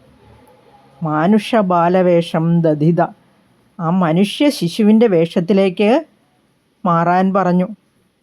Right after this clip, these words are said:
ദധിത എന്ന് പറഞ്ഞാൽ ഇവിടെ ധരിച്ചു എന്നാണ്. അവിടുന്ന് മാതാവിൻ്റെ വാക്കിനാൽ മാനുഷ ബാലവേഷം ധരിച്ചു എന്നർത്ഥം. കണ്ണുനീര് കൊണ്ട് നിറഞ്ഞ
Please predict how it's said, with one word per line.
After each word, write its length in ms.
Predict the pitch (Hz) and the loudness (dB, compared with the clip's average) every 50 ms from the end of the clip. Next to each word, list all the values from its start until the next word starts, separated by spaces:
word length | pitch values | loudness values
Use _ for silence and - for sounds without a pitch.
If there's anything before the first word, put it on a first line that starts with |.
| _ - | _ -4
ദധിത 400 | 196 185 180 170 185 185 180 226 | -2 0 2 2 2 2 2 0
എന്ന് 360 | 233 - - - 214 214 214 | -2 -2 -4 -4 -2 0 0
പറഞ്ഞാൽ 260 | 214 208 208 214 208 | 2 2 2 2 2
ഇവിടെ 180 | 208 202 196 208 | 2 2 0 0
ധരിച്ചു 480 | 202 185 190 185 165 180 185 - - 220 | 0 2 2 2 2 0 0 0 2 2
എന്നാണ്. 440 | 208 208 208 196 170 160 160 - - _ _ _ _ _ _ _ - - | 4 4 4 2 2 -2 -4 -6 -10 _ _ _ _ _ _ _ -4 -2
അവിടുന്ന് 560 | 160 165 185 196 202 202 202 208 247 339 392 - _ _ _ _ _ _ - | 0 0 2 2 4 4 4 4 4 2 0 -4 _ _ _ _ _ _ -6
മാതാവിൻ്റെ 600 | 170 156 156 156 196 196 220 254 302 302 311 320 | -4 -2 -2 0 0 0 0 2 2 2 2 2
വാക്കിനാൽ 640 | 247 196 175 175 170 202 175 180 185 185 190 196 196 - - | 2 2 0 0 -2 -2 -2 0 0 0 -2 -4 -6 -10 -8
മാനുഷ 480 | 190 175 165 160 165 190 226 233 - - | -6 -4 -2 -2 0 0 0 0 0 -2
ബാലവേഷം 840 | 269 214 185 165 160 170 170 165 165 165 165 - - 180 208 262 311 - _ _ _ _ _ _ - | 0 0 0 0 2 2 2 2 2 0 0 -2 -2 -2 -2 -2 -4 -6 _ _ _ _ _ _ -10
ധരിച്ചു 580 | 170 151 160 175 156 156 156 - - 226 - - _ - | -4 0 0 0 0 0 -2 -2 -4 -4 -4 -4 _ -6
എന്നർത്ഥം. 440 | 151 151 165 160 151 160 - 165 160 - _ _ _ _ _ _ _ _ _ _ _ _ _ _ _ _ - - - - _ _ _ _ _ _ _ _ _ - - | -4 -4 -4 -4 -4 -4 -6 -8 -10 -12 _ _ _ _ _ _ _ _ _ _ _ _ _ _ _ _ -16 -14 -14 -16 _ _ _ _ _ _ _ _ _ -10 -6
കണ്ണുനീര് 580 | - 220 196 208 208 214 226 240 247 254 262 262 | -2 2 4 4 6 6 6 4 4 4 4 2
കൊണ്ട് 320 | 247 269 254 254 277 254 | 2 2 2 4 4 4
നിറഞ്ഞ 540 | 254 240 233 233 240 247 247 254 277 285 262 | 4 4 4 4 4 4 4 4 4 2 0